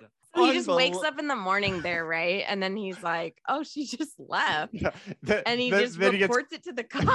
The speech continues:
Speaker 1: cops 'cause he's like, "If I report it, maybe I won't be as suspicious." But then if I was the cop, I'd be like, he's like, "Hey, I reported it, didn't I?" I'd be like,
Speaker 2: Yeah.
Speaker 1: "I don't know. Did you? Where is she?" <laughs>
Speaker 2: He's like,
Speaker 1: It's
Speaker 2: "What do you remember that night?" He's like, <laughs> "Oh, I was, I was
Speaker 1: Right.
Speaker 2: pretty wasted." <laughs> Like,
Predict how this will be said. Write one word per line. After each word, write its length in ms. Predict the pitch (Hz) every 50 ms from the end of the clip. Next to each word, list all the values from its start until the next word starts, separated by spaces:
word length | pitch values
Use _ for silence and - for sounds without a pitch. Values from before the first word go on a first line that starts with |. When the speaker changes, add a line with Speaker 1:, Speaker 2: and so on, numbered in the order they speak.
| - -
Speaker 1:
cops 260 | - 233 - - -
'cause 180 | - 294 339 240
he's 180 | 233 269 247 -
like, 240 | 240 220 214 202 - 170 - - - _ _ _ _ _ -
"If 100 | 220 -
I 80 | 233 226
report 460 | 214 214 208 - - 311 381 392 311
it, 100 | 214 180
maybe 260 | 214 214 220 226 214
I 40 | 208
won't 200 | 202 214 226 214
be 120 | 240 233
as 160 | 220 240 -
suspicious." 580 | - 220 - - - 302 339 - 208 196 - - _
But 100 | 214 214
then 140 | - 233 233
if 240 | 233 240 208 - -
I 100 | 311 294
was 140 | 359 339 -
the 80 | - 233
cop, 300 | 233 - 254 285 339 330 -
I'd 180 | 269 254 220 233
be 80 | 202
like, 260 | 202 202 196 180 - - - - - -
he's 100 | 285 240
like, 140 | 277 -
"Hey, 140 | 262 330 440 453
I 40 | 285
reported 600 | 214 196 190 185 - _ 277 294 415 392 311 240
it, 200 | 196 170 117 -
didn't 240 | - 185 196 190 196
I?" 260 | 202 214 247 277 277
I'd 140 | 277 262 214
be 80 | 202 190
like, 100 | 202 214
Speaker 2:
Yeah. 140 | 196 - 196
Speaker 1:
"I 60 | 254
don't 140 | 302 302 349
know. 220 | 359 403 349 233
Did 380 | 190 190 - 190 208 240 - -
you? 240 | 339 370 392 381 349 285
Where 260 | 226 233 254 311 311
is 160 | 320 - 339
she?" 380 | - - - - - - - - - 403 - -
<laughs> 240 | 415 - _ _ _
Speaker 2:
He's 120 | 160 165 190
like, 200 | 175 143 - -
Speaker 1:
It's 120 | 269 110 -
Speaker 2:
"What 180 | 151 170 196 202
do 60 | 220
you 120 | 214 208
remember 440 | 196 196 190 185 185 185 180 185 175
that 160 | 147 143 131
night?" 140 | 123 120 113
He's 120 | 113 110
like, 140 | 135 156 143
<laughs> 20 | 175
"Oh, 40 | 151 - -
I 200 | 175 156 165 175
was, 140 | 160 - _ _ _ _ -
I 100 | 151 190
was 140 | 208 151 -
Speaker 1:
Right. 180 | 320 277 277
Speaker 2:
pretty 300 | - 139 175 190 175 165
wasted." 720 | 147 135 143 143 143 143 139 - - - 147 139 - 139 - -
<laughs> 40 |
Like, 260 | 180 - 247 - -